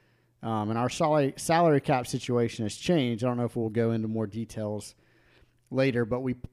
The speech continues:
don't have as much space as what we did originally 'cause we took back several contracts in the Justice Winslow trade. But we're still in an opportunity to take on,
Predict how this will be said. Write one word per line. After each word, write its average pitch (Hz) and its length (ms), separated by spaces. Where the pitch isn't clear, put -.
don't 151 220
have 139 220
as 117 140
much 120 240
space 120 400
as 107 100
what 123 100
we 127 80
did 113 200
originally 139 420
'cause 120 220
we 117 100
took - 300
back 117 260
several 113 320
contracts 113 720
in 120 180
the 113 100
Justice 110 440
Winslow 120 400
trade. 101 420
But 151 140
we're 160 140
still 208 320
in 156 80
an 143 80
opportunity 123 640
to 98 60
take 123 320
on, 101 360